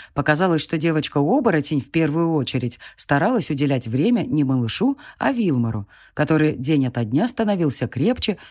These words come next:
хоть и продолжал передвигаться на костылях. Как бы там ни было,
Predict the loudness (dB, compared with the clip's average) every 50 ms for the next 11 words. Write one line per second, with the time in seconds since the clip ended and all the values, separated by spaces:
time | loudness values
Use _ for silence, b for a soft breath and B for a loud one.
0 | B B B -2 0 0 0 2 0 -2 -2 0 0 -2 0 0 0 -2 0 0
1 | 0 0 0 0 -2 -2 0 -2 -2 -2 -2 -4 -6 -6 -6 -8 -6 -4 -2 -4
2 | -4 -2 -4 -4 -4 -4 -6 -6 -10 _ _ _ _ _ B B B B B B
3 | B 0 0 2 0 0 0 0 2 2 0 0 0 0 0 0 -2